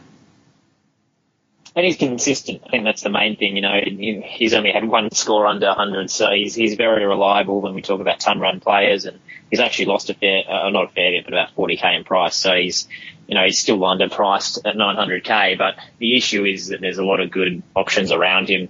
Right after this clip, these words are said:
Um, I mean, you, you won't go wrong picking him as a premium option. But,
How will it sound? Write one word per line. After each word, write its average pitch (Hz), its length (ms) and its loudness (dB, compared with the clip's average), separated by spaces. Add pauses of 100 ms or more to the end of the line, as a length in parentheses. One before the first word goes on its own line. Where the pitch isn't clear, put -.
(100)
Um, 87 380 0 (100)
I 90 40 -2
mean, 87 240 -2 (100)
you, 101 140 -2
you 98 100 -4
won't 104 160 0
go 87 100 2
wrong 90 240 0
picking 92 280 -2
him 87 100 -2
as 85 140 -4
a - 80 -6
premium 87 320 -2
option. 87 340 0
But, 87 200 0